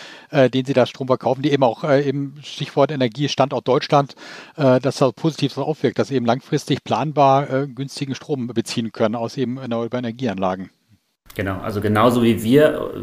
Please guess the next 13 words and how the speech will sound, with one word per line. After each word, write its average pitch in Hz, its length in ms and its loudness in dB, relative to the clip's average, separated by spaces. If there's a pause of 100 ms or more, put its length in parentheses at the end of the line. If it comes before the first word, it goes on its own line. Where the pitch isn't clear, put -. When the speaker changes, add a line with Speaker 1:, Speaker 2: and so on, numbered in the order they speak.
(100)
Speaker 2:
äh, - 20 -14
uns, 123 300 0
äh, - 380 -12
langfristig 127 500 -2
irgendwie 117 240 -2
absichern 131 480 0
wollen, 123 320 0
müssen 120 200 -2
natürlich 113 240 -4
die 107 100 -6
Verbraucher, 120 580 0
das 101 160 -4
sind 104 300 -4